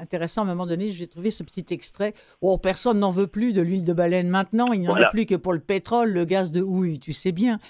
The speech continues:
Speaker 2: Voilà.
Speaker 1: Et l'autre qui s'appelle Brownlee qui répond, « Le pétrole, ça ne durera pas, c'est juste une mode et les baleines sont encore là. »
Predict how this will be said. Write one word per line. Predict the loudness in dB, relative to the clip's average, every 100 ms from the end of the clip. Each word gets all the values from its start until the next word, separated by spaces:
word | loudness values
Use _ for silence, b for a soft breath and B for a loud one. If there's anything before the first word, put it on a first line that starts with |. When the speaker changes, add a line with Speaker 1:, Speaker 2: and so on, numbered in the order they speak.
| B B B 0
Speaker 2:
Voilà. | 4 6 4
Speaker 1:
Et | 2 2
l'autre | 4 2 -2
qui | -6 -2
s'appelle | 0 2 0 2
Brownlee | 2 2 2 0 0 -2
qui | -2 0
répond, « | 0 0 0
Le | 2 2
pétrole, | 0 2 2 2 0
ça | 0
ne | 0
durera | 2 0 0 2 0 2
pas, | 0 2
c'est | -2
juste | -2 -2 -4 -2
une | 0 2
mode | 2 0 -2 -2
et | 0
les | 2
baleines | 4 2 2 0
sont | -2 0
encore | 0 0 0 0
là. » | -4